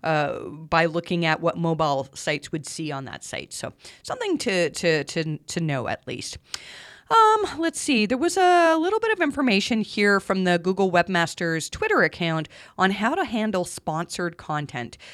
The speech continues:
So somebody asked, um, Google, "Does having affiliate links on my website reduce the ranking, uh, even if my content is relevant and good for the user?" And here's what Google said. Having affiliate links is fine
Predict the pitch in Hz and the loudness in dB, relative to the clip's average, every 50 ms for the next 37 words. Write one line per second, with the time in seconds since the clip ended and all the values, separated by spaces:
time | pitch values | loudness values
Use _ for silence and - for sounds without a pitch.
0 | - - - - 269 - 403 403 415 392 349 - - 196 202 202 202 208 - - | -20 -6 -4 -4 -2 0 -2 0 2 2 2 2 4 4 6 6 4 2 0 -2
1 | - - - - 185 180 175 175 175 170 170 170 165 165 165 - - 185 160 180 | -8 -4 0 4 6 6 6 8 6 6 4 2 0 -4 -6 -6 -8 -6 0 0
2 | 180 185 175 185 180 180 180 175 170 - - - - - _ - 214 208 220 208 | 0 2 4 6 6 8 6 6 4 0 -6 -18 -20 -12 _ 0 0 0 2 2
3 | 226 254 294 403 370 285 208 - - - 226 220 220 220 220 - - 185 185 180 | 2 2 2 2 0 -2 -2 -2 -2 0 0 2 2 2 0 -2 -2 -2 -2 -2
4 | 180 - - 190 175 175 175 165 165 160 170 175 170 - - - 160 160 - 170 | -2 -2 -2 -2 0 0 0 0 0 0 0 0 0 -2 -4 -2 -2 -4 -4 -6
5 | 185 190 160 175 214 262 302 - - - 202 175 175 170 170 165 - - 139 113 | -6 -6 -4 -2 -2 -2 -2 -4 -4 -6 -4 -2 -2 -2 -2 -2 -4 -6 -8 -8
6 | 107 - _ _ - - - - - _ - 165 170 160 151 - - 180 202 202 | -10 -12 _ _ -20 -20 -20 -20 -20 _ -4 -2 0 0 0 -2 -2 -2 0 2
7 | 202 196 185 - 175 170 160 247 262 269 262 240 208 - 190 180 160 160 175 180 | 2 2 2 2 0 0 4 4 4 4 4 2 -2 -2 -4 -4 -2 0 2 2
8 | 185 175 170 170 170 - 165 165 151 143 143 143 - - 165 160 165 160 165 226 | 2 2 0 -2 -4 -4 -6 -8 -8 -8 -10 -10 -6 -6 -6 -6 -8 -10 -8 -8
9 | 294 277 208 - - 123 - _ _ _ _ - 185 196 190 - - - 339 415 | -6 -6 -6 -8 -10 -12 -12 _ _ _ _ -6 -6 -6 -6 -6 -8 -6 -4 -4
10 | 440 - - 202 185 170 160 - 175 170 165 170 160 - - - 143 120 - - | -4 -4 -2 -2 -2 -2 -2 -2 -4 -2 -2 -2 -4 -4 -4 -4 -4 -4 -6 -10
11 | - - - - - _ - 240 262 339 - 480 415 330 - - - 202 196 196 | -16 -20 -20 -20 -20 _ 0 2 2 2 2 0 -2 -4 -2 -2 -2 0 0 0
12 | 196 190 - 165 170 165 - - - 156 - - - 202 196 180 143 135 135 180 | 0 -2 -2 -4 -4 -4 -6 -8 -10 -10 -10 -6 -4 -2 -2 -2 -2 -4 -6 -8
13 | 277 | -8